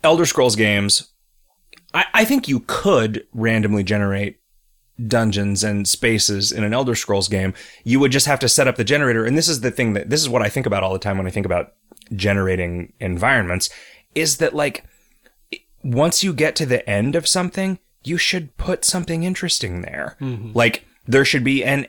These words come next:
Speaker 1: enemy that's tougher than the other enemies that might have some treasure, or there should be some treasure, or there should be, like,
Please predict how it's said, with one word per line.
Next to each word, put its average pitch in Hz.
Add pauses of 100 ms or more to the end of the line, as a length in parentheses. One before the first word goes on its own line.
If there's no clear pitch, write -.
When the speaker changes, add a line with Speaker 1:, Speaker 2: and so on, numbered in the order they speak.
(140)
Speaker 1:
enemy 135
that's 98
tougher 98
than 101
the 107
other 107
enemies 92
that 98
might 95
have 104
some 110
treasure, 110
or 98
there 95
should 113
be 98
some 139
treasure, 127
or 101
there 104
should 107
be, 113
like, 110